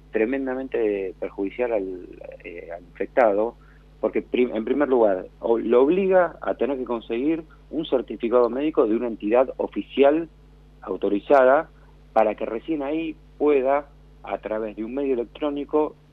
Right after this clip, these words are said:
ir a la comisión médica local del domicilio del trabajador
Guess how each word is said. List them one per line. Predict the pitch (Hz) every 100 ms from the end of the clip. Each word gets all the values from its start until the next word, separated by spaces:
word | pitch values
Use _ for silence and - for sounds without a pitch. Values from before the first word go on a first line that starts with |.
| -
ir | 170 135
a |
la | 110 101
comisión | 101 104 - 143
médica | 127 139 123 101
local | 98 101 127 113 123 - _ _ _ _ _ _ _ _ -
del | - 156 139
domicilio | 110 101 98 151 120 107
del | 98
trabajador | 101 98 - 104 120 143